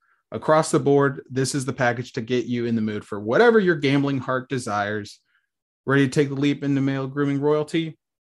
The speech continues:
Two million men worldwide already have. Join the Manscaped movement by going to manscaped dot com for twenty percent off and free shipping with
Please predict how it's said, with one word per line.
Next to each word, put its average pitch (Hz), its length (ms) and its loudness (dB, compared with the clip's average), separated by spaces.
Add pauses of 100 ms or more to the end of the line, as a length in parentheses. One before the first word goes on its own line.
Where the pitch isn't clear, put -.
(220)
Two 208 200 2
million 185 400 2
men 120 320 -4 (840)
worldwide 117 680 -6 (200)
already 117 380 2
have. 98 240 -2 (480)
Join 170 220 4
the 170 60 2
Manscaped 165 420 0
movement 139 420 -2
by 110 100 -6
going 120 280 0
to 107 40 -2
manscaped 139 580 -2
dot 131 200 -2
com 120 420 -6 (320)
for 113 100 -4
twenty 185 300 0
percent 175 360 0
off 147 260 -2 (160)
and 135 340 0
free 135 220 -4
shipping 123 420 -2
with 110 200 -4